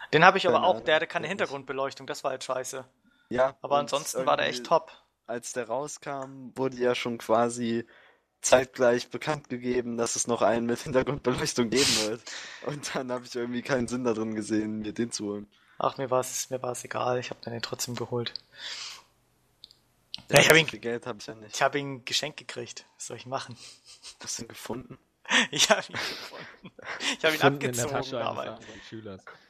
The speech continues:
Speaker 1: Ich bin einfach abgezogen.
Speaker 2: Ab-
Speaker 1: Damals.
Speaker 3: "Gib mir dein Gameboy, du Assi."
Speaker 1: Ja,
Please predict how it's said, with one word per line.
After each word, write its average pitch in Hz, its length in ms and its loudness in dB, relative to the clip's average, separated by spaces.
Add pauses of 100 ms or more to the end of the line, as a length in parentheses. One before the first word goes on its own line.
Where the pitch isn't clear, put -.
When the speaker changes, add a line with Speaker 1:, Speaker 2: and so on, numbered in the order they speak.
(180)
Speaker 1:
Ich - 60 -20
bin 131 140 -2
einfach 135 220 -2
abgezogen. 120 840 -4 (600)
Speaker 2:
Ab- - 0 -
Speaker 1:
Damals. 123 500 0
Speaker 3:
"Gib 143 120 -4
mir 180 100 0
dein 151 180 -4
Gameboy, 165 300 -6
du 135 200 -20
Assi." 117 480 -12
Speaker 1:
Ja, 156 160 8